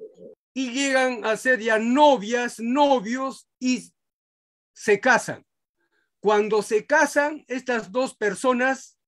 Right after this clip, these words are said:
ya son Hiwasa.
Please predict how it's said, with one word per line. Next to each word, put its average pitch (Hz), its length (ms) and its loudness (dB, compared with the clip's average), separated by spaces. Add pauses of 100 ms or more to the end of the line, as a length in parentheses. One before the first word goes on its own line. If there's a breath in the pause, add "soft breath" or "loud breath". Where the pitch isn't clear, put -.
(500)
ya 233 520 0 (400)
son - 600 -4 (300)
Hiwasa. 285 840 0